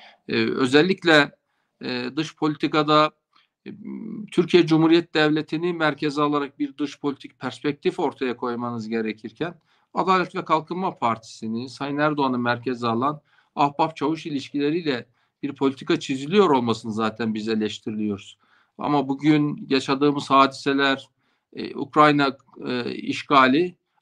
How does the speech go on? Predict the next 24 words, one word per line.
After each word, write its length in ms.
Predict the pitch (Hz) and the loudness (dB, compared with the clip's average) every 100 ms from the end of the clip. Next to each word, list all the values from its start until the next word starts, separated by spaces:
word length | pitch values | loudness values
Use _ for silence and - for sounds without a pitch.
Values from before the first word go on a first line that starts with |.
| _ | _
aynı 220 | 151 170 | 0 0
zamanda 720 | 147 147 143 135 135 135 151 - | -6 -6 -4 -4 -4 -4 -4 -8
işte 260 | - 160 | -14 -14
Montreux, 720 | 139 151 165 - 165 160 156 - _ _ _ _ _ | -8 -6 -6 -8 -6 -4 -4 -8 _ _ _ _ _
Kanal 320 | - 151 170 160 | -10 -6 -6 -8
İstanbul 640 | 147 165 165 175 143 127 - | -10 -6 -6 -4 -8 -8 -12
meselesinde 680 | 135 135 143 143 143 151 147 | -12 -10 -8 -8 -8 -8 -4
olduğu 380 | 139 135 151 147 | -4 -4 -4 -4
gibi 360 | 120 127 170 | -6 -6 -6
Türkiye'nin 480 | - 135 143 143 147 | -8 -8 -4 -4 -4
kafasına 560 | 139 123 135 147 151 143 | -6 -4 -4 -2 -2 2
vura 340 | 127 147 160 | 4 4 2
vura 420 | 135 123 127 160 _ _ _ - | 0 -2 -2 -4 _ _ _ -12
bir 60 | |
takım 340 | - 135 143 131 | -10 -8 -6 0
gerçekleri, 840 | 127 123 - 120 - 123 123 139 | 0 0 -4 -8 -4 -2 0 0
Lozan'la 520 | 135 127 131 131 131 | 0 -2 -2 -2 -2
beraber 400 | 123 123 123 131 | -2 -2 -2 -2
Montreux'ün 640 | 127 123 123 - 127 139 127 | -2 -2 -2 -2 -2 0 0
ne 120 | 131 | 2
manaya 460 | 139 127 120 120 | 2 0 -2 -6
geldiğini 640 | 113 117 117 113 117 151 170 _ _ _ _ | -8 -10 -10 -12 -14 -16 -20 _ _ _ _
umarım 500 | 147 156 151 139 202 | 0 4 4 2 -4
iktidar, 720 | 113 - 135 139 143 123 - | -14 -12 -4 0 0 -2 -12